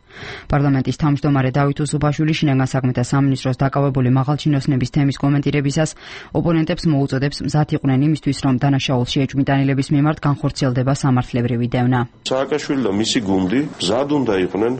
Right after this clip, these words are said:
Speaker 2: როგორც მე მათ ურჩევდი არჩევნებამდე, რომ ფსიქოლოგიურად მოემზადეთ ოპოზიციაში ყოფნისთვის. ახლაც ვეუბნები, ფსიქოლოგიურად მოემზადონ იმისთვის, რომ იმ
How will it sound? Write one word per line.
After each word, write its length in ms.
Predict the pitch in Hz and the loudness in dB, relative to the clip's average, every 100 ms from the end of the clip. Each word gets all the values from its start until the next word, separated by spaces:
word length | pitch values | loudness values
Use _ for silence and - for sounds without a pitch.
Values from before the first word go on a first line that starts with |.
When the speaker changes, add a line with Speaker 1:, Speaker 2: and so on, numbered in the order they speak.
| - | -2
Speaker 2:
როგორც 260 | 113 120 | 0 0
მე 120 | - 127 | 0 0
მათ 160 | 123 123 | -2 -2
ურჩევდი 460 | 120 - 113 92 | -4 0 -2 0
არჩევნებამდე, 600 | 92 90 104 104 104 92 87 | -2 -2 -2 0 0 0 -2
რომ 120 | 85 | -2
ფსიქოლოგიურად 720 | 95 110 117 113 110 117 135 135 | -4 -2 0 0 0 0 0 0
მოემზადეთ 720 | 101 101 101 95 98 123 139 - - - 107 | 2 2 2 0 0 -2 -4 -10 -18 -8 -4
ოპოზიციაში 600 | 110 107 101 110 87 85 | -2 -2 -2 -2 -2 -2
ყოფნისთვის. 600 | 98 92 110 104 160 160 - - - - - - - | -4 -2 -2 -2 -2 -2 -6 -14 -14 -14 -14 -10 -6
ახლაც 340 | 92 160 165 | -2 -2 -2
ვეუბნები, 500 | 127 107 98 90 87 85 - - - | 0 0 0 0 -2 -4 -12 -16 -12
ფსიქოლოგიურად 960 | - - 131 139 135 123 127 127 160 110 | -4 -4 0 0 0 0 2 2 0 0
მოემზადონ 680 | 101 107 107 107 107 139 139 | 2 2 2 0 0 0 2
იმისთვის, 440 | 107 107 107 151 - | 2 0 0 -2 0
რომ 220 | 90 85 82 - - | 0 0 -4 -10 -2
იმ 220 | 117 147 | 2 2